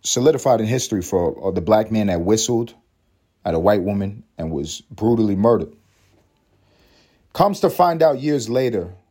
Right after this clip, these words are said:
that the woman who accused Emmett Till of hitting on her lied. She admits it. She admits that she lies. Apparently, her old brittle white bones couldn't take hold of the guilt no more.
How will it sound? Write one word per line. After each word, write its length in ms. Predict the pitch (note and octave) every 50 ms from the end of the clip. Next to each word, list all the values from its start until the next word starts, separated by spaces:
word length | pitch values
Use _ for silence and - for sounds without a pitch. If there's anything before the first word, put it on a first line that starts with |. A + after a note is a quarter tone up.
| _ _ _ _
that 200 | - A2+ G2+ -
the 60 | -
woman 680 | G2+ F2+ G2 A#2+ C#3+ D3+ D3 C3+ A#2+ A2+ G#2 G#2+ A2 A2 _ _ _ _ _ _ _ _
who 200 | _ - B2 G#2+
accused 640 | G2 F2+ - - - - F3 F3+ F3 F3 D#3+ C3+ -
Emmett 320 | B2+ C3 C3+ C3+ B2 -
Till 420 | - - - C#3+ C3 A#2+ A2 G2+ -
of 140 | G2 G2 F#2
hitting 300 | G#2 C#3+ D#3+ D3 B2+ A2
on 140 | G2 F#2+ F#2
her 260 | F#2 F2 E2 F#2 - _ _ _ _ _ _ _ _ -
lied. 360 | F#2+ G2+ G2+ F#2 D2 - - _ _ _ _ _ _ _ _ _ _ _ _ _ _
She 220 | _ - - G#2+ F#2
admits 360 | E2 F2+ G2 F#2+ - - -
it. 120 | C2+ _ _ _ _ _ _ _ _ _
She 240 | - - - - E2+
admits 640 | D#2+ D#2 F2 G2 A#2 C3 D3 D3 - - - - _ _ _ _ _ _ _ _ -
that 120 | G2+ F2
she 220 | - - - A#2+ G#2
lies. 400 | G2+ G#2 G2+ F#2 F2+ D#2+ D2+ -
Apparently, 760 | - - - C3 C3 C3 A2 G#2+ A2+ A2 A2 A2 A2 A2 _ _ _ _ _ _ _ _ _
her 140 | - B2 B2
old 320 | - A#2+ A#2 A#2 A2+ G#2 F#2+
brittle 260 | G#2 A2 A2 A2 G#2
white 260 | G2+ G#2+ G2+ F#2+ F2
bones 320 | E2+ G2+ G2+ G2+ G2+ G2 -
couldn't 300 | - - G2+ F#2+ E2 -
take 240 | - G#2+ G#2 G2
hold 240 | - - G2+ G2 E2+
of 80 | F2 E2+
the 60 | E2
guilt 260 | D2 D2+ F#2 F2 -
no 140 | - E2 D#2
more. 240 | D2+ D2 C2+ -